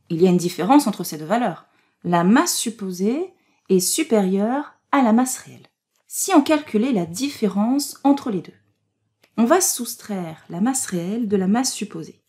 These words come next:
Donc ici, on fait la différence. On reprend notre calculatrice. Donc là, c'était la masse supposée. On soustrait la masse réelle. Donc quatre virgule, oups, virgule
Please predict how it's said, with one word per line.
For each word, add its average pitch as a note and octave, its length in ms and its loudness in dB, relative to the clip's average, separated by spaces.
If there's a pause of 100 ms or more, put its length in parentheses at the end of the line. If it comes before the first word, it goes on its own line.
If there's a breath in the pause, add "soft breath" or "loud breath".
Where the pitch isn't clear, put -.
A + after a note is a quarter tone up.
(180)
Donc F#3 160 -2
ici, F#3 240 -2
on A3 120 2
fait C#4 400 -6 (400)
la A3+ 160 2
différence. - 640 -10 (260)
On E3 60 -14
reprend G3 300 -2
notre E3+ 140 -2
calculatrice. - 840 -10 (920)
Donc E3+ 180 -4
là, G#3 120 4
c'était F#3 500 -2 (360 soft breath)
la A3 180 4
masse A#3 260 4
supposée. F#3 680 -4 (280 soft breath)
On C#4+ 80 4
soustrait C4 480 -4
la A#3 120 2
masse A3+ 260 0
réelle. E3+ 300 -6
Donc - 340 -6 (320)
quatre G3 340 -6
virgule, F3+ 720 -6 (680)
oups, - 440 -20 (800)
virgule F#3+ 640 -2